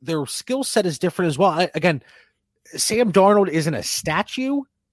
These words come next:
but Trevor Lawrence can move a little bit better than him. So I think that helps behind a poor offensive line. But the big thing that shows me that I should not be worried, and you should not be worried, Gardner Minshew at,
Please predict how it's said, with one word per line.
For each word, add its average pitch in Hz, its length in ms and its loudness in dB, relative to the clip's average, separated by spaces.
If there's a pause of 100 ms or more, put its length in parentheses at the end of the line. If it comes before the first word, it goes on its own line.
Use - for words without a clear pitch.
(200)
but 190 140 -2
Trevor 269 300 2
Lawrence 175 340 2
can 143 180 -2
move 131 200 4
a 127 60 0
little 131 160 2
bit 123 160 2
better 127 180 2
than 117 120 -4
him. 110 240 -4
So - 120 -6
I 131 80 -4
think 208 260 -4
that 190 160 4
helps 165 460 0
behind 156 520 -2
a - 40 4
poor 165 400 -2
offensive 151 540 -2
line. 143 400 -2 (360)
But 165 180 -2
the 147 80 2
big 202 340 2
thing 165 400 0
that 131 240 -4
shows 180 420 0
me 165 140 0
that 143 140 -6
I 151 160 0
should 131 240 -8
not 160 260 2
be 180 80 -4
worried, 139 500 0 (360)
and 127 120 -6
you 220 200 2
should - 180 -4
not 127 180 0
be 131 120 -8
worried, 113 380 -6 (1400)
Gardner 190 420 6
Minshew 139 640 2 (680)
at, 143 160 -6